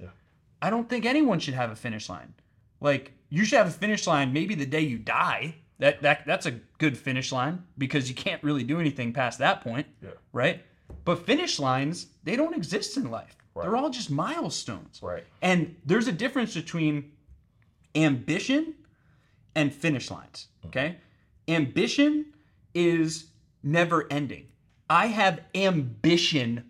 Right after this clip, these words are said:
Speaker 2: for growth. Ambition is a personality trait. A goal, this is why goals sometimes are misunderstood by people.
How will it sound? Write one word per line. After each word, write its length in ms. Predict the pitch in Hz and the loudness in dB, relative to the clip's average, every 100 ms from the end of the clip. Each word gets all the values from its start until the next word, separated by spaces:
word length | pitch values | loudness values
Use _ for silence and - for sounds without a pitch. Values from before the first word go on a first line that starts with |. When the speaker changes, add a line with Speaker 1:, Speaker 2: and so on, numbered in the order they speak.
| _ | _
Speaker 2:
for 360 | - - 135 123 | -10 -2 0 0
growth. 360 | 135 135 - 160 | 0 0 -2 2
Ambition 600 | 160 131 185 220 247 226 | 2 4 2 2 2 2
is 200 | 165 156 | 0 0
a 100 | 139 | 0
personality 640 | - 165 139 139 143 113 | 0 -4 -2 0 0 -2
trait. 260 | 107 107 71 - _ _ _ _ _ _ _ _ - _ - | -8 -12 -14 -20 _ _ _ _ _ _ _ _ -20 _ -2
A 320 | 151 139 - - - 120 | 2 2 0 -10 -12 -2
goal, 600 | 160 190 254 127 131 202 - _ _ _ _ - | 6 8 8 4 -2 -8 -16 _ _ _ _ -4
this 160 | 165 180 | -2 -2
is 60 | |
why 220 | 180 156 143 | 2 2 2
goals 540 | 123 180 214 170 156 | 2 2 4 2 0
sometimes 500 | 160 160 165 143 127 | -2 2 2 2 0
are 80 | 127 | -4
misunderstood 1120 | 127 147 143 - - - 156 139 - 170 151 | 0 0 0 -4 -6 4 4 4 0 -2 0
by 120 | 123 | -2
people. 360 | 110 110 101 | -2 -10 -12